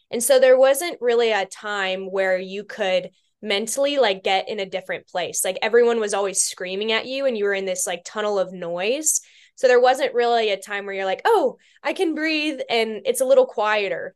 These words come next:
Like, the whole race was like that, and it was awesome. So we need to continue that, but, um, for, for races to come. But yeah, it was, it was fun to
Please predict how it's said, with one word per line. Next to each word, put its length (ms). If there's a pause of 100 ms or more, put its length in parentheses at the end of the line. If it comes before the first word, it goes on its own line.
(120)
Like, 220
the 100
whole 360
race 220
was 80
like 160
that, 100
and 40
it 100
was 260
awesome. 600
So 400 (360)
we 120
need 100
to 100
continue 500
that, 280
but, 300
um, 380 (680)
for, 440
for 140
races 420
to 80
come. 300
But 240 (720)
yeah, 260
it 80
was, 220
it 100
was 160
fun 240
to 360